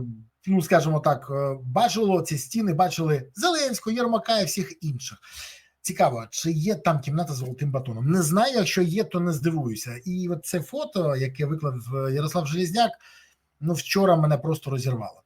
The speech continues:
Це дніще. Як там казав Зеленський:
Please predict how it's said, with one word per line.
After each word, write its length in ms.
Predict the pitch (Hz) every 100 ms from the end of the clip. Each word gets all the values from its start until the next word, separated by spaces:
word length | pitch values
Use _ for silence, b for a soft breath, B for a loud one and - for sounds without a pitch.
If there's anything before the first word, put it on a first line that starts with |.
| B B B
Це 160 | - 262
дніще. 540 | 160 160 143 - -
Як 180 | - 269
там 140 | 311 233
казав 500 | 240 214 220 - - _
Зеленський: 800 | 127 151 214 196 156 185 165 156